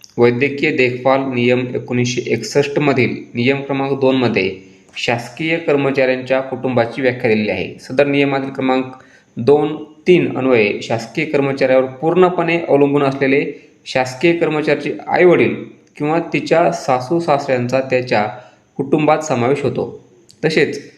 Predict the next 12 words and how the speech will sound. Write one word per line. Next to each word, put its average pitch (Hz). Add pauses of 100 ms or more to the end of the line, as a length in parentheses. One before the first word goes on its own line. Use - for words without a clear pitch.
(180)
सदर 156
नियमान्वये 139
महिला 131
शासकीय 139
कर्मचाऱ्याला 127
तिच्यावर 160
पूर्णपणे 175 (120)
अवलंबून 143
असलेल्या 139
तिच्या 180 (120)
आईवडिलांची 120 (340)
किंवा 151